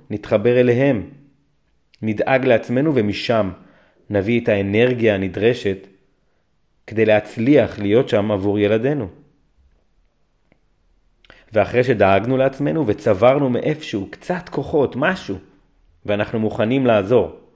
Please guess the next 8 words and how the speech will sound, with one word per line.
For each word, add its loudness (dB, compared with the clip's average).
ולהיות 0
שם -2
עבור -2
ילדינו, -2
אז -2
חשוב -2
קודם 4
שנבין -2